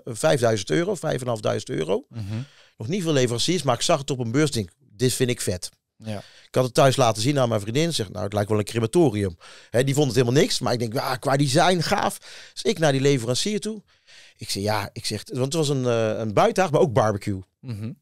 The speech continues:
Speaker 1: Waanzinnig mooi ding. Ik zeg, "Ja, maar over die barbecue, jongens, hebben jullie echt niet goed nagedacht." Ik zeg, "Waarom heb je dan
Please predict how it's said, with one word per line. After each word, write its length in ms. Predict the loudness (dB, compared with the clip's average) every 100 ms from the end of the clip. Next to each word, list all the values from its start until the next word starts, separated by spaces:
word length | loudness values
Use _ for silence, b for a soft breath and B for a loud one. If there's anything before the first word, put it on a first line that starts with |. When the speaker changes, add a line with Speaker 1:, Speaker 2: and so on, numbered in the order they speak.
| _
Speaker 1:
Waanzinnig 400 | -6 0 0 0
mooi 160 | -4
ding. 220 | -2 -2
Ik 140 | -6 -6
zeg, 120 | -4
"Ja, 60 | -2
maar 140 | -2
over 160 | -4 -6
die 100 | 0
barbecue, 360 | 2 2 0
jongens, 180 | -4 0
hebben 180 | 0 0
jullie 180 | -2 -4
echt 220 | 0 0
niet 120 | 0 -4
goed 120 | -4
nagedacht." 520 | -6 -6 -6 -6 -6
Ik 100 | 0
zeg, 140 | 0
"Waarom 340 | 4 4 4 2
heb 120 | 2
je 80 | 2
dan 200 | 2